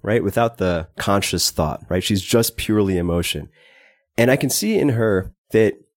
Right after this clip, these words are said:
she's either open or closed, essentially, right? And when she's open, she's also super magnetic, right? As babies are. They smile, everyone wants to cuddle them, you know, that's their, that's their, uh, evolutionary survival strategy. And when she's closed and she's crying and,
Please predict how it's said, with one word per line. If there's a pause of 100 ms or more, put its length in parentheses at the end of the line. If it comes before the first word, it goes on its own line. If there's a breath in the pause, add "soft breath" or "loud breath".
she's
either
open
or
closed,
essentially,
right?
And
when
she's
open, (200)
she's
also
super
magnetic,
right?
As
babies
are.
They
smile,
everyone
wants
to
cuddle
them,
you
know,
that's
their, (280 soft breath)
that's
their,
uh,
evolutionary
survival
strategy. (600)
And
when
she's
closed
and
she's
crying
and,